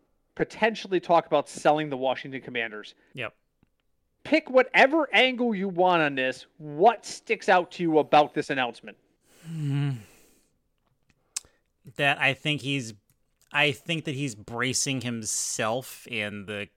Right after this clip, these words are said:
Speaker 2: Commanders as a company for, like, more lawsuits, especially since he, especially, I don't think he was joking when he said he was gonna release other stuff about other owners.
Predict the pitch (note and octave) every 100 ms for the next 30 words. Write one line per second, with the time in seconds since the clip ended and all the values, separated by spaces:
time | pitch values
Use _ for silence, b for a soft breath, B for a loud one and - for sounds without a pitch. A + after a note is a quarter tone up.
0 | - - A#2+ G#2+ G#2+ G#2 G#2 G#2 - -
1 | A2 F2+ - A2 - A#2+ B2+ B2 b b
2 | b b b _ - A#2 A2 G#2+ A2 G#2
3 | G#2 G#2 G#2 G#2 - A2 - - - _
4 | _ _ _ _ _ - - - D3+ -
5 | D#3 C3+ D#3+ C#3 - C#3 C3 B2+ _ _
6 | _ _ _ - - G3 G3 A3 E3 D#3+
7 | G3 G#3 G#3 F#3 D#3 C3 G2 C3+ C3 -
8 | D3 B2+ A#2 A#2+ - C3 G#2+ A#2 G#2+ A#2
9 | A2+ G#2 G2+ A2 G2 - A2+ A2+ - -
10 | G#2+ - F#2+ G#2+ G2+ _ B2 A2 G#2 G#2
11 | A2+ A2+ A2 -